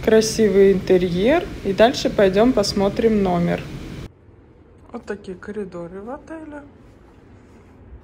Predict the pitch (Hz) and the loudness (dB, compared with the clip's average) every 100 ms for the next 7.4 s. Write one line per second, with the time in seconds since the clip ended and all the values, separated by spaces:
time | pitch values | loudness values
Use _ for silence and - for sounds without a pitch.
0 | - - - - 208 196 202 185 185 185 | -20 -20 -20 -16 -12 -10 -8 -10 -12 -16
1 | - - 180 175 185 180 175 180 170 156 | -20 -12 -12 -12 -14 -14 -14 -14 -14 -14
2 | 165 160 185 262 - - - - - - | -14 -14 -14 -16 -20 -20 -20 -20 -20 -20
3 | - - - - - - - - - - | -20 -20 -20 -20 -20 -20 -20 -20 -16 -16
4 | - - - - 190 185 180 170 170 165 | -16 -20 -20 -16 -16 -12 -10 -10 -12 -12
5 | 180 285 320 247 233 220 208 208 202 202 | -10 -10 -10 -12 -10 -10 -12 -14 -16 -14
6 | 196 175 175 170 175 180 165 160 160 185 | -14 -14 -16 -16 -18 -18 -18 -16 -16 -16
7 | 220 220 254 262 | -18 -18 -20 -20